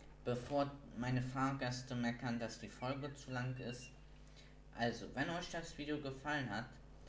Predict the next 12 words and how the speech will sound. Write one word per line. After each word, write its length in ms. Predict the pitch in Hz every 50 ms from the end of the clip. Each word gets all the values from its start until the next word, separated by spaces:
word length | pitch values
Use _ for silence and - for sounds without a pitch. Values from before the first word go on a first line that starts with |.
| - - - - - -
dann 160 | - 113 117
lasst 300 | 117 123 123 - - -
sehr 160 | 123 120 123
gerne 220 | 120 127 123 123 120
einen 160 | 113 113 113
Daumen 260 | 110 107 107 104 104
nach 200 | 101 101 101 - -
oben 220 | 120 139 151 151
da. 240 | - 107 104 120 139 - - - - - - - - - - -
Abonniert 640 | - 127 151 151 170 175 160 151 151 147 151 - 147
meinen 200 | 147 135 135 135
Kanal 320 | 135 131 135 127 120 120